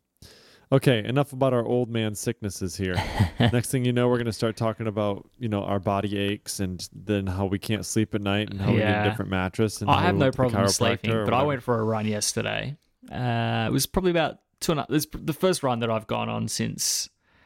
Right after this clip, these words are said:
Speaker 2: since I was in New York, actually. And, uh, yeah, I made two and a half kilometers, and then I got home. We went shopping yesterday, and then sat on the couch playing N B A most of the afternoon.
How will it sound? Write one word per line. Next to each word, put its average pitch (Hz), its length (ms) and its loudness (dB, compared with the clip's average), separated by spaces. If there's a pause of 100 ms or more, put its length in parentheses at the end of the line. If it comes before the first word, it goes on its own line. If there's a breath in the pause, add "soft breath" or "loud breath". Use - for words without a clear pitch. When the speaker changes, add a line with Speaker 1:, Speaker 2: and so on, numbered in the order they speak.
(500 soft breath)
Speaker 2:
since - 260 0
I 120 80 2
was 113 240 0
in 110 100 4
New 110 120 4
York, 123 260 2
actually. 113 520 -4 (280)
And, 117 420 0
uh, 117 420 0 (320)
yeah, 123 360 0
I 95 60 -4
made 151 300 2 (180)
two - 100 -2
and 147 80 2
a 135 60 2
half 131 180 0
kilometers, 135 600 -2 (120)
and 117 380 2
then 113 400 0 (220)
I 120 80 -2
got 117 160 0
home. 120 320 0
We 131 80 2
went 123 160 0
shopping 117 320 -4
yesterday, 110 480 0
and 110 100 0
then 113 260 0 (960 loud breath)
sat 117 220 2
on 110 60 -4
the 113 60 -4
couch 113 280 -2
playing 113 360 0
N 110 120 -2
B 110 100 2
A 110 400 0
most 117 340 0
of 110 60 -2
the 113 100 2
afternoon. 110 720 0